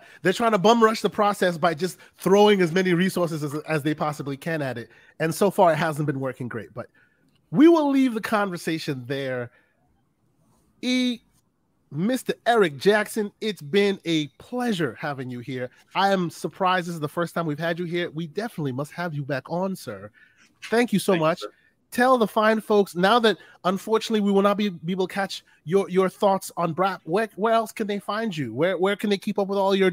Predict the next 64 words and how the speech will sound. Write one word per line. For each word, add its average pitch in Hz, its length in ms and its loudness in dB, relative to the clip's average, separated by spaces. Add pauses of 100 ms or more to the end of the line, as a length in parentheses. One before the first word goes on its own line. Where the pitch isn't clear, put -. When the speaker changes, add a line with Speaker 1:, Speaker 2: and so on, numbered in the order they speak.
(120)
Speaker 1:
your 170 180 2
goings 165 320 0
on 151 200 2
on 139 80 -2
the 131 100 -6
internet? 101 280 -12 (800)
Speaker 2:
Yeah, 180 140 -4
you 107 160 -6
can 90 180 -12 (120)
find 87 200 -8
me 85 180 -10 (160)
always 90 380 -6
on, 90 300 -10 (200)
uh, 87 220 -6
Twitter, 107 340 -2
E 101 120 -6
C 95 180 -10
Jackson 95 560 -4
with 85 120 -12
an 87 100 -10
X, 98 360 -8
and 85 420 -6 (440)
most, 104 260 -6
you 143 60 -8
know, 120 180 -2
I 131 160 -2
have 117 160 0
gaming 101 240 -2
takes 92 280 -4
on 92 120 -8
there, 92 160 -4
but, 95 80 -6
uh, 117 220 -8
most 156 200 -6
of - 60 -16
the 156 80 -4
time 135 100 -2
I 123 60 0
just 113 140 -2
try 110 100 0
to 98 80 0
keep - 200 -12
it 80 120 -10
light 82 220 -8
and - 80 -20
keep - 160 -14
people 85 240 -12
laughing 82 360 -2
and 82 360 -8
have 90 120 0
some 87 140 -14
fun, 82 380 -12 (160)
fun 92 100 -4
observations 82 560 -6
about 82 240 -8
stuff, 85 260 -8
'cause 90 140 -8
it, 98 160 -8
it - 160 -14
gets 160 160 0
too - 160 -4
heavy 107 300 2
in - 80 -18
there - 120 -16